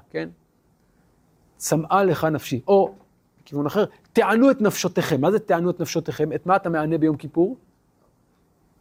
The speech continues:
את החלק בך שרוצה לאכול, כן? את הצד הזה, את הנפש. הנפש, דהיינו, החלק החיוני,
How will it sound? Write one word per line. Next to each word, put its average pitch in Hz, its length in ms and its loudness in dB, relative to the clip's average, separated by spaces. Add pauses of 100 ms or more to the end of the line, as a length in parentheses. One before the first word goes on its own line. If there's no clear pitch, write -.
(180)
את 147 100 -2
החלק 240 420 2
בך 175 220 2
שרוצה 170 300 0
לאכול, 214 420 4 (440)
כן? 180 120 -10 (180)
את - 60 -18
הצד 196 280 0
הזה, 175 180 4
את 147 120 0
הנפש. 160 680 0 (920)
הנפש, 202 360 2
דהיינו, 180 240 4
החלק 208 340 0
החיוני, 175 640 2